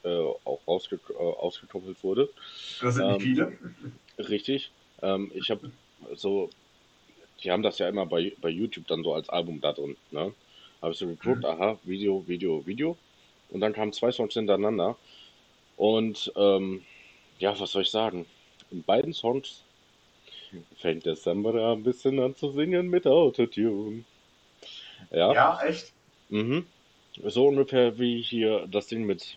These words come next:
Speaker 1: mit Anno. Ähm, Diebe. Oder wie das hier hieß.
Speaker 2: Mhm.
Speaker 1: Ne?
Speaker 2: Ja, das
Speaker 1: Ähm,
Speaker 2: ist, ich wei-, ich weiß nicht, was los ist.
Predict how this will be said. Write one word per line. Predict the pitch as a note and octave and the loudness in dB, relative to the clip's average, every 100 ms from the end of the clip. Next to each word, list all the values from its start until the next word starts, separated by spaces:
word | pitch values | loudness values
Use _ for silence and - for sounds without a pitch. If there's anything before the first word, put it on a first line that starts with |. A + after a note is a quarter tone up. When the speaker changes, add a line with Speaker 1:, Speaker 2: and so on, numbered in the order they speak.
| - | -12
Speaker 1:
mit | F2 - | -8 -4
Anno. | G2 E2 D2 _ _ _ _ - | -2 -2 -6 _ _ _ _ -6
Ähm, | E2+ E2+ D#2+ D#2 - | 0 2 0 -6 -8
Diebe. | F2+ D#2+ D2 - _ _ - | -6 -2 -4 -6 _ _ -8
Oder | D#2+ D2+ | -4 -4
wie | D#2 | -4
das | D2+ - | -4 -4
hier | D2+ | -4
hieß. | D#2 G#2+ | -4 -8
Speaker 2:
Mhm. | G#2+ G#2+ - _ _ _ _ _ - | -12 -18 -20 _ _ _ _ _ -10
Speaker 1:
Ne? | D#2 F#2 - _ _ _ - | -4 -4 -6 _ _ _ -4
Speaker 2:
Ja, | G#2+ A2 | 2 4
das | F2+ | 4
Speaker 1:
Ähm, | F#2 | 2
Speaker 2:
ist, | B2 | -2
ich | C3+ B2+ | -6 0
wei-, | C3+ | 0
ich | D3 | 2
weiß | C#3+ D3 | 2 0
nicht, | - | -2
was | D#3+ | -8
los | F#3+ F#3+ | -6 -6
ist. | A#2+ - | -8 -10